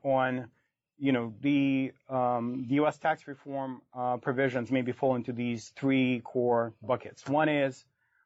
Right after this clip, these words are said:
foreign earnings repatriation. So this is a provision that allows companies to access the earnings that have been historically reinvested offshore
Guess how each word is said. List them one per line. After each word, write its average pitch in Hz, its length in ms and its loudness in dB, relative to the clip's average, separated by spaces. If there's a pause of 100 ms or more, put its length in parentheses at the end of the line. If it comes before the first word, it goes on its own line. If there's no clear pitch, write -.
foreign 151 280 0
earnings 135 320 -2
repatriation. 117 920 -6
So 123 120 0
this 135 240 2
is 127 400 2
a 120 80 -2
provision 131 460 0
that 127 100 0
allows 123 540 -2
companies 123 460 -6
to 127 200 -10
access 131 460 -2
the 117 100 -16 (100)
earnings 147 460 -2 (380)
that 135 120 2
have 131 120 0
been 131 160 -2
historically 131 560 -4
reinvested 123 600 0
offshore 113 680 -4